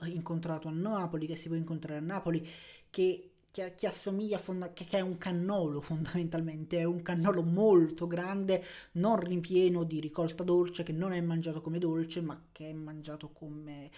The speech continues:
cioè che è ripieno di ricotta salata, che è,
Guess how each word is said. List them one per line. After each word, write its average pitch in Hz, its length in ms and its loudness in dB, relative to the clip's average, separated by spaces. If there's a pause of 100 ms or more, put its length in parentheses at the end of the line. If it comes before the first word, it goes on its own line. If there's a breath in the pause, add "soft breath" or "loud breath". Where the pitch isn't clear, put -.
(180 loud breath)
cioè - 120 -16
che 180 140 0
è 165 40 0
ripieno 170 600 2
di 165 160 0
ricotta - 640 -4
salata, 143 540 -10
che 160 100 -10
è, 165 260 -2